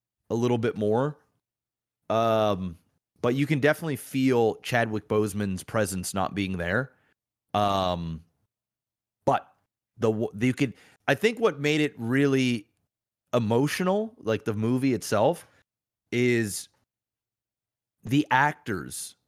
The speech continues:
You can, like, you can clearly see the pain, and, like, it's not even acting.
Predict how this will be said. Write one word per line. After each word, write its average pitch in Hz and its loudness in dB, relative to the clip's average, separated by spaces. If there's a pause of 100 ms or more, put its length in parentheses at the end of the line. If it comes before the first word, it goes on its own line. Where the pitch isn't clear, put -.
(1900)
You 131 0
can, 156 0
like, 127 0 (200)
you 139 -2
can 151 0
clearly 143 2 (640)
see 143 -2 (580)
the 113 -2
pain, 110 -2 (1040)
and, 131 2
like, 117 2
it's 135 0
not 139 2
even 139 0
acting. 98 -6